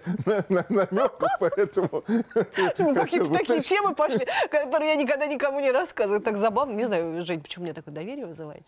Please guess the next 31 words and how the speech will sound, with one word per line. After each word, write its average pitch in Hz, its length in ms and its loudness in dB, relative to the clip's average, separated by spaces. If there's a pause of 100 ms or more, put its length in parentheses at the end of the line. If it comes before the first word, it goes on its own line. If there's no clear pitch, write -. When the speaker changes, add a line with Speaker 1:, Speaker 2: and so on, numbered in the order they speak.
Speaker 2:
Наверное, 160 200 -12
то, 151 80 -14
что - 120 -20
так 135 120 -18
канал 247 280 -10
называется, 160 420 -16
да? - 180 -12
Speaker 1:
Мгм, 127 500 -10
да, 92 260 0 (140)
кстати. - 440 -4
Speaker 2:
Вот 170 140 -10
видите, 247 400 -4
Speaker 1:
Кстати, 202 140 0
Speaker 2:
какая 170 300 -4
Speaker 1:
да. 151 40 -8
Speaker 2:
я, 156 120 -8
да? 214 320 -6
Speaker 1:
Грамотно 98 460 -6
как, - 140 -18 (100)
да. - 100 -4
Speaker 2:
Грамотно, 160 420 -10
да, 156 120 -10
щас 151 160 -10
Speaker 1:
Вы 120 100 -2
Speaker 2:
было. 131 80 4
Speaker 1:
уходите 110 460 -2
от 113 100 -2
вопроса 143 340 0
Speaker 2:
Вообще. 127 160 -2
Speaker 1:
гра-, 127 160 0
грамотно. 143 500 -2